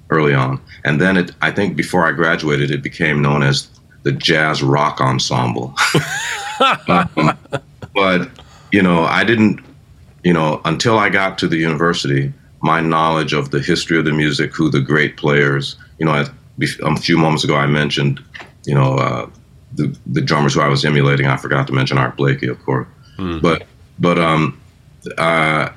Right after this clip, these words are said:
Speaker 1: I didn't know any of them, of the, their names, why they were important, what they brought to the table in terms of their contribution to the music. I didn't really know any of that.
Speaker 2: Mm-hmm.
Speaker 1: So to the point where, and then I'll get to what I was doing. I,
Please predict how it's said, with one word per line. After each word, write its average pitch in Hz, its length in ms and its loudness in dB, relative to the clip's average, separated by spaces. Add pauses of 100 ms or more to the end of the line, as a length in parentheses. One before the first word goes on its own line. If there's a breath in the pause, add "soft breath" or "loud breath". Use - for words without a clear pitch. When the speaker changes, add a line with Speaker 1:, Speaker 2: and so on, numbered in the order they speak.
(140)
Speaker 1:
I 104 120 2
didn't 107 180 2
know 92 160 4
any 95 140 2
of 78 120 0
them, 73 600 -4 (280)
of - 120 -2
the, 73 220 0
their 76 200 2
names, 87 640 2 (540)
why 82 320 0
they 80 160 2
were 78 160 0
important, 76 640 -2 (500)
what 82 200 -2
they 82 120 2
brought 78 400 -2
to - 80 -4
the 71 120 -6
table 76 340 0
in 71 80 0
terms 71 220 0
of 67 60 -2
their 76 120 0
contribution 73 640 -4
to - 120 -2
the 67 100 2
music. 76 440 2 (300)
I 85 80 2
didn't 82 340 0
really 78 220 2
know 73 180 2
any 73 160 2
of 64 140 0
that. - 180 -8 (540)
Speaker 2:
Mm-hmm. 90 280 -4
Speaker 1:
So - 160 -4 (520)
to 95 100 2
the 85 100 2
point 92 320 2
where, 82 460 2 (640)
and 87 140 4
then 90 100 4
I'll 82 160 2
get - 180 0
to 78 100 -2
what 76 180 0
I 71 80 2
was 69 180 -2
doing. 67 340 -2
I, 69 220 -2